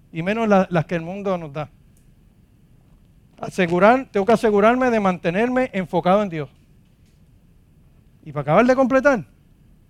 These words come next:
túmbele la cabeza y continuemos adelante. Yo creo, hermano,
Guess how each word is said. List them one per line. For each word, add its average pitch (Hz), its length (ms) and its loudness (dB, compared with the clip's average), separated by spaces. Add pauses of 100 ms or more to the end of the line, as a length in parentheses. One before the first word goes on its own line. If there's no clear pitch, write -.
(640)
túmbele 185 300 -10
la 247 80 -10
cabeza 226 320 -12 (1400)
y - 80 -20
continuemos 151 560 -10
adelante. 139 400 -8 (1300)
Yo 165 100 -10
creo, 220 380 4
hermano, 160 360 -6